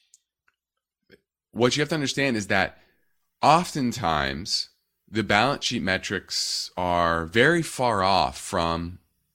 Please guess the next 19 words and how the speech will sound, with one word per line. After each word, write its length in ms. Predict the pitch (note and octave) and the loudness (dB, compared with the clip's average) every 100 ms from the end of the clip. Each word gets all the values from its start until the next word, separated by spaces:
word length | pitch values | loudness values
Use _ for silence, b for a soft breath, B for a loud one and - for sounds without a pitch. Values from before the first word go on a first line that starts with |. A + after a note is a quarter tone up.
| _ _ | _ _
economic 520 | F2 D#2+ D#2 C2 D2+ - | -6 -6 -6 -8 -8 -6
reality. 400 | G#2+ C3 - - _ _ _ _ _ _ _ _ _ _ - - | -4 -4 -6 -10 _ _ _ _ _ _ _ _ _ _ -20 -8
Why? 420 | D#2 C#2+ C#2+ E3 _ _ _ _ _ _ _ _ _ _ - | -2 -2 -2 -6 _ _ _ _ _ _ _ _ _ _ -8
Put 180 | B2 | -6
simply, 400 | - B2 B2+ A#2+ B2 _ _ _ | -2 -2 -2 -8 -10 _ _ _
taxes. 640 | - E2+ C#2 - - - - _ _ _ _ _ _ _ _ _ _ _ _ _ _ _ _ _ _ _ _ _ _ _ _ _ _ | -4 0 0 -2 -10 -12 -12 _ _ _ _ _ _ _ _ _ _ _ _ _ _ _ _ _ _ _ _ _ _ _ _ _ _
Think 140 | - D#3 | -2 4
about 160 | D#3 | 6
a 40 | C#3 | 6
building. 420 | A2 G#2+ E2+ - _ _ _ _ _ _ _ _ _ _ _ _ _ _ _ _ | 4 2 0 -8 _ _ _ _ _ _ _ _ _ _ _ _ _ _ _ _
You 120 | C#2 | -10
own 80 | D2 | -8
a 40 | |
building, 420 | F2 D2 D#2 A#2 - _ _ _ _ _ _ _ _ _ _ _ _ | -4 -4 -6 -10 -12 _ _ _ _ _ _ _ _ _ _ _ _
and 120 | F2 | -6
you 40 | G#2 | -4
depreciate 540 | C3 G#3+ G#3+ C3 G2 | -4 -6 -4 -4 -4
that 160 | C#2 C2+ | -4 -6
building 300 | B1+ - | -10 -12